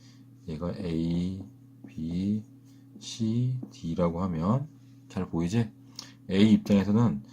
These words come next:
이미 B하고 D를 손을 잡고 있어. 그치? 하나 건너뛰어 있는 C만 아직 못 잡고 있는 거야. 그래서 자기 빼고,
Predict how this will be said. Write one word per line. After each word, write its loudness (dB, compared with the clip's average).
이미 6
B하고 2
D를 0
손을 0
잡고 -6
있어. -6
그치? -2
하나 2
건너뛰어 4
있는 4
C만 4
아직 0
못 -6
잡고 -8
있는 -6
거야. -20
그래서 0
자기 0
빼고, 0